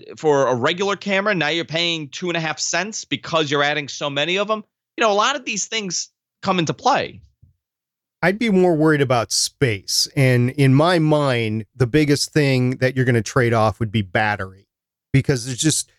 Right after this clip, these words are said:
Speaker 2: it's the biggest single space that's taking up your entire phone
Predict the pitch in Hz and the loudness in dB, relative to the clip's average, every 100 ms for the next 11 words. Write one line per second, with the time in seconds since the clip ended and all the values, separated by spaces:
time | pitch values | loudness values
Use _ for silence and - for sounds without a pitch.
0 | - 160 - 156 180 185 185 - - 175 | -2 -2 0 0 2 2 0 -2 2 2
1 | 160 131 - - 156 117 - 120 107 - | 2 0 -4 0 0 0 -4 -6 -6 -4
2 | - 139 131 123 127 - 127 113 107 127 | -2 0 2 2 0 0 2 2 2 0
3 | 107 98 - 135 107 98 | -2 -4 0 2 2 -2